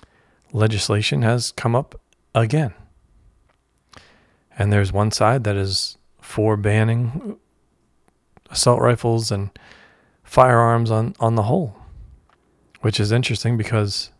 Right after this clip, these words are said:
that is one of the rights actually listed in the Constitution. Unlike the argument being abortion. It's not a constitutional right. It is not listed.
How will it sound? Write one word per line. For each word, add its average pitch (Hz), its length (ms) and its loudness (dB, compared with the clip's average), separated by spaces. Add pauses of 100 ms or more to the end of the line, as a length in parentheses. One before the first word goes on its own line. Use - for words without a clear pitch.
(140)
that 120 280 4
is 110 240 0 (100)
one 120 160 4
of 120 120 2
the 107 100 0
rights 107 400 -2 (400)
actually 135 320 0
listed 107 320 -4
in 104 100 -4
the 101 80 -6
Constitution. - 680 -8 (2000)
Unlike 110 720 0 (1400)
the 92 100 -4
argument 101 400 2
being 101 220 0
abortion. 113 500 -2 (1500)
It's - 140 -6
not 110 180 0
a 139 40 -6
constitutional 95 680 -4
right. 95 80 -4
It 98 80 -6
is 101 140 -2
not 104 220 -2
listed. 107 420 -4